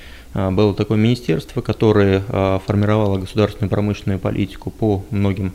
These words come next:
отраслям, э, нашей промышленности. Ну и, э, соответственно, очень многие предприятия, которые в то время находились,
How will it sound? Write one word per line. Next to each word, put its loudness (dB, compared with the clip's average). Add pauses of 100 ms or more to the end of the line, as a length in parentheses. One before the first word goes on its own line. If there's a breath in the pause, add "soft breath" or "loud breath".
отраслям, -4 (120)
э, -6 (200)
нашей -4
промышленности. -2 (560 loud breath)
Ну 2
и, 2 (100)
э, -2
соответственно, -2
очень 0
многие 2
предприятия, 0
которые 0
в -8
то 0
время 0
находились, -4